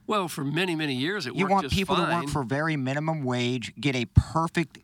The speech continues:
Speaker 2: you get your perfect meal right away in two minutes. You're living in Candyland world, people.
Speaker 1: Mm.
Speaker 2: So I, I think just have realistic expectations when you go
Speaker 1: This is
Speaker 2: there.
Speaker 1: coming from a bitter ex-Burger King employee.
Speaker 2: I'm just saying you get what you get. Like, I,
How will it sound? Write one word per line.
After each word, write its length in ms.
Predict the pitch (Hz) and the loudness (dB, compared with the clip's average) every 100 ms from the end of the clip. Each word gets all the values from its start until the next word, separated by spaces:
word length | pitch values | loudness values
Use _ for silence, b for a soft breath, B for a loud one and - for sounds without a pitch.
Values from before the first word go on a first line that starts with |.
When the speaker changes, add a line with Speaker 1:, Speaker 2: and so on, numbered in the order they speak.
| - - | -20 -10
Speaker 2:
you 180 | 147 | -6
get 200 | 151 156 | -2 -2
your 140 | 120 120 | -2 -4
perfect 580 | - - 175 180 175 147 | -4 -2 -2 -2 -4 -2
meal 400 | 147 147 139 123 | -2 0 0 2
right 260 | 131 156 | 2 2
away 420 | 156 135 135 135 127 | 0 0 -2 -2 -4
in 100 | 110 | -4
two 240 | - 160 | -4 -2
minutes. 500 | 143 131 127 113 - - b b b b b | -2 -2 -2 -4 -8 -10 b b b b b
You're 140 | 156 247 | -2 0
living 240 | 277 247 | 0 0
in 100 | 156 | -2
Candyland 720 | - 175 180 151 117 110 104 | -2 0 0 0 -2 -2 -4
world, 320 | 101 101 92 90 - - | -4 -4 -4 -8 -12 -4
people. 160 | - | 0
Speaker 1:
Mm. 300 | 156 - 117 - | 2 2 -2 -8
Speaker 2:
So 160 | - 120 107 101 101 | -6 -2 0 -2 -2
I, 220 | 127 135 | -2 -2
I 40 | |
think 220 | 135 156 123 | -2 -4 -2
just 200 | 135 - | -4 0
have 180 | 139 | 0
realistic 580 | 104 123 120 117 - 117 | 0 -2 -2 -2 -2 -2
expectations 720 | 113 - 107 - 117 117 104 | -4 -4 -6 -2 -2 -2 -4
when 80 | 101 | -4
you 80 | 90 | -8
go 180 | 80 120 | -6 -4
Speaker 1:
This 220 | 165 240 170 | -2 -2 -2
is 80 | |
Speaker 2:
there. 60 | 127 | -2
Speaker 1:
coming 220 | 170 147 | -2 -2
from 180 | 131 131 | -2 -4
a 80 | 113 | -2
bitter 300 | 131 165 139 | -2 0 0
ex-Burger 600 | 147 156 - - 180 147 | -2 -4 -6 -2 0 0
King 180 | 120 127 | -4 -4
employee. 480 | 113 104 117 107 101 | -4 -6 -6 -6 -2
Speaker 2:
I'm 140 | 247 349 | -2 0
just 200 | 415 - | -2 0
saying 360 | 226 285 233 | 0 0 0
you 60 | 175 | 0
get 240 | 139 226 | 0 0
what 120 | 180 | 0
you 120 | 139 123 | 0 -2
get. 420 | 104 185 175 123 | 0 0 0 -2
Like, 220 | 123 120 | -2 0
I, 60 | 139 | -2